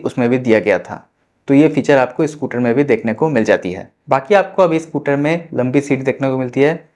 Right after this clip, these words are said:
पीछे की तरफ बैक रेस्ट भी दिया गया है, लेकिन बैक रेस्ट का डिजाइन जो है थोड़ा सा चेंज कर दिया गया है पहले से। साथ ही स्कूटर में जो अंडर सीट स्टोरेज है वहाँ पे आपको एलईडी लाइट भी देखने को मिल जाती है। फ्रंट में आपको मिल जाती है ग्लव बॉक्स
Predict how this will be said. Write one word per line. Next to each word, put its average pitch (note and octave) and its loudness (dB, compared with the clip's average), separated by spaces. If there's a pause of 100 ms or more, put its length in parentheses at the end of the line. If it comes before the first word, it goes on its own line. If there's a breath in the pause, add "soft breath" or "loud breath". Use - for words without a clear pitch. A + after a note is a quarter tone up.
(140)
पीछे D#3 2
की E3+ 0
तरफ D#3+ 4
बैक A2+ 2
रेस्ट C3 -2
भी C#3 -2
दिया B2+ 2
गया B2+ 2
है, C#3 2
लेकिन B2+ -2
बैक A2+ 0
रेस्ट B2 -4
का C#3 0
डिजाइन A#2+ -2
जो B2+ 0
है E3 -4 (340 soft breath)
थोड़ा B2 2
सा E3 4
चेंज C#3 0
कर A#2 2
दिया A#2 -2
गया B2 0
है B2 0
पहले A#2 2
से। E3+ 2 (240)
साथ - -2
ही E3 0
स्कूटर C#3+ -2
में D3+ 0
जो D3 2
अंडर C#3+ 2
सीट D3+ -4
स्टोरेज A#2 0
है E3+ -2 (280)
वहाँ C#3 2
पे F#3 2
आपको E3+ 2
एलईडी C3 2
लाइट A#2+ 2
भी C#3+ 2
देखने C3 -2
को C3 -4
मिल B2+ 0
जाती B2 2
है। D#3 2 (180)
फ्रंट D#3 -2
में E3 2
आपको D#3 0
मिल D3 0
जाती D3 2
है C#3+ 4
ग्लव B2+ -2
बॉक्स D3+ 0